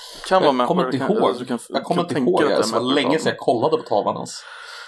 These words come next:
Speaker 2: Den är inne i det andra rummet, så att där jag
Speaker 1: Ah, okej.
Speaker 2: inte bor, alltså. <laughs> Men,
Speaker 1: Du har ställt
Speaker 2: eh,
Speaker 1: ett rum där du inte får vara.
Speaker 2: ja,
Speaker 1: Bra.
Speaker 2: men typ.
Speaker 1: Ja, jag förstår.
Speaker 2: Eh,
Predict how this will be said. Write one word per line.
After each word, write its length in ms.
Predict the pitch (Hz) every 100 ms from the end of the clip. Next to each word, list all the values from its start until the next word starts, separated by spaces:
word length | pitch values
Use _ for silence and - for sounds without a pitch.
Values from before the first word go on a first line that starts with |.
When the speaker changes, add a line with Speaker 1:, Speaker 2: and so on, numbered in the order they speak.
| - -
Speaker 2:
Den 160 | 123
är 40 | 131
inne 200 | 127 123 117 110 110 107
i 180 | 107
det 120 | 104 113
andra 220 | 107 107
rummet, 360 | 120 104 - - - _ -
så 140 | 110
att 160 | 101 - -
där 140 | 107 101
jag 80 | 95
Speaker 1:
Ah, 60 |
okej. 120 | 101
Speaker 2:
inte 180 | 95 -
bor, 300 | 101 98 92
alltså. 200 | 95 -
<laughs> 60 | 117 _ - 123 _ - - - - - - -
Men, 80 |
Speaker 1:
Du 60 | 113
har 100 | 110
ställt 360 | 110 156 110 131
Speaker 2:
eh, 60 |
Speaker 1:
ett 120 | 127
rum 220 | 127 127 117
där 80 |
du 60 | 113
inte 120 | 113
får 100 | -
vara. 200 | 113 113 - _ - - - -
Speaker 2:
ja, 0 |
Speaker 1:
Bra. 240 | 135 135 123
Speaker 2:
men 100 | 120
typ. 240 | - 123 - -
Speaker 1:
Ja, 360 | - - - 85
jag 100 | -
förstår. 220 | - 71
Speaker 2:
Eh, 720 | - - 120 117 113 107 104